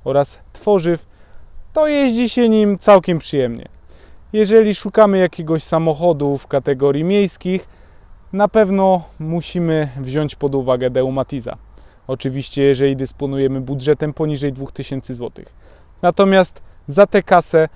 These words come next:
wolałbym kupić hulajnogę Xiaomi. Przynajmniej będzie szybsza, nie będzie tak mocno gniła i będzie miała dłuższy zasięg. A tak na serio,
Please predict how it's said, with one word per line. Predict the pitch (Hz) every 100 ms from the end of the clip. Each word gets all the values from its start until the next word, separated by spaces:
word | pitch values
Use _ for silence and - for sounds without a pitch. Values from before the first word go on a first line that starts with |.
| - -
wolałbym | 196 220 196 165 160
kupić | - - 135 127
hulajnogę | - 220 185 143 120 117
Xiaomi. | 113 - - 143 135 117 113 - - - - -
Przynajmniej | - 165 151 143 135 127
będzie | 123 127 117 120 120 -
szybsza, | - - 170 - 143 - - - - -
nie | 240
będzie | 196 160 143
tak | 127 -
mocno | 123 - 165
gniła | 160 180 160 147 - - -
i | 262
będzie | 220 175 170
miała | 139
dłuższy | 127 120 - 180
zasięg. | 156 123 - - - - - - - - - - - - - - -
A | -
tak | 156 185
na | 190
serio, | 170 196 185 180 180